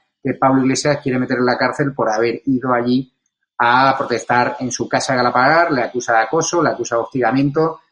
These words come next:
así que le tendremos exclusiva a ver qué tal se encuentra, porque le acusa de seis delitos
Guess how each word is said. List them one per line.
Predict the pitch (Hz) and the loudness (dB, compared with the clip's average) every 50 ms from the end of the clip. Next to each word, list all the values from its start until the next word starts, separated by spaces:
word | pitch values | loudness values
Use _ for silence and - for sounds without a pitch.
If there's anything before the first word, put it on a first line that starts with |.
| _ _ | _ _
así | - 127 - 135 127 | -8 -6 -4 -2 0
que | 147 | 0
le | 143 135 | 0 0
tendremos | 127 127 127 131 135 131 | 0 0 0 2 2 2
exclusiva | 131 - 143 131 120 - 139 143 147 151 160 | 0 0 0 -2 0 2 2 2 4 4 2
a | 156 127 120 | 2 0 -2
ver | 127 - - | -2 -2 -4
qué | - | -4
tal | - 127 120 | -4 -4 -4
se | - - | -2 -4
encuentra, | 131 123 - 131 131 143 147 | -4 -4 -2 -2 0 0 0
porque | 147 143 - - 110 | 0 -2 -4 -4 -6
le | 107 - | -6 -6
acusa | 101 - 113 113 - - 131 123 | -6 -8 -8 -8 -4 -4 -2 -2
de | 120 104 | -2 -2
seis | - - 120 117 | -2 -2 -2 -2
delitos | 123 120 123 127 123 143 147 143 - - | 0 0 0 0 0 0 -2 -2 -4 -8